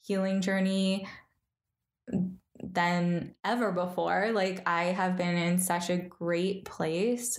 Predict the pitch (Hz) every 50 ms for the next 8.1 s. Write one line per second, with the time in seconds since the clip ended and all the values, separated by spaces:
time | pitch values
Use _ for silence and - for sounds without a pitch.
0 | - - - - 180 170 170 170 165 165 165 165 - 185 185 185 - - 175 175
1 | 170 165 165 160 156 160 165 170 175 185 190 185 196 202 208 220 226 240 240 240
2 | - - - - - - - - _ _ _ 196 196 190 190 185 185 180 175 175
3 | 175 175 180 185 190 185 185 185 185 175 175 180 - - - - 185 185 185 -
4 | - 180 180 185 185 185 - - 175 165 165 170 165 165 170 180 180 170 165 165
5 | 165 165 165 165 175 185 185 - 180 175 170 165 170 170 170 175 180 180 - -
6 | - 170 170 170 170 170 170 165 170 - - 175 175 170 170 170 165 165 165 165
7 | 165 170 180 185 - - 180 175 170 170 175 - - 160 170 165 165 175 175 -
8 | - -